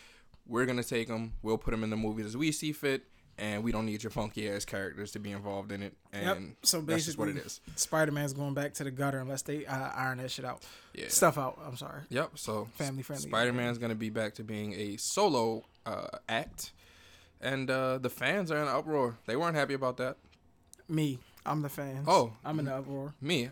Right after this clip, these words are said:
Speaker 1: I'm the fans. Yeah. Me. Fan of no one. So I'm still good.
Speaker 2: Oh, there we go.
Speaker 1: But I like Spider-Man though. Spider-Man's fire. So
Speaker 2: Spider-Man's that guy.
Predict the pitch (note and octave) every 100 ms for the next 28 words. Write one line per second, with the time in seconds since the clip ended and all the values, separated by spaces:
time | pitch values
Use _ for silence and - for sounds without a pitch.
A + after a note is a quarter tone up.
0 | - F#3+ F3+ C3 A#2 G#2 G2+ B2+ A#2+ A2
1 | - - - C3 C3 B2+ - - - B2+
2 | C3+ A#2 A2 A2 G#2+ G#2+ - - - -
3 | G#2+ A2 - _ - - A#2+ A#2+ A2 A2
4 | G#3+ G#3 F#3+ E3+ D#3 E3 D3+ - - C3+
5 | D3 A3+ - C4 C4+ C#3+ B2 A2+ - C3+
6 | A3 F3+ D3+ C#3+ F3+ B2 A#2+ A#2+ G#3+ C#4
7 | G3+ F#3+ E3 D3+ F3+ -